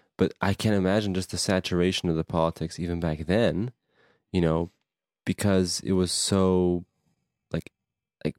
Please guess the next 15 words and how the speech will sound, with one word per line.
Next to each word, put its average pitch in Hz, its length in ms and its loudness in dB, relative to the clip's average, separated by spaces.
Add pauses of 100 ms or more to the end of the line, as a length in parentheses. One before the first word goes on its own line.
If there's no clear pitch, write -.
(120)
people 98 720 2 (480)
kind 101 200 2
of, 90 220 -2 (460)
like, 110 200 -2
like 107 180 0
this, 110 180 0
the 90 160 0
manipulation. 98 840 2
And 98 180 4
if, 101 80 -6
imagine 127 340 0
if 117 80 -2
you're 131 100 2
the 90 120 -2
king, 117 580 -2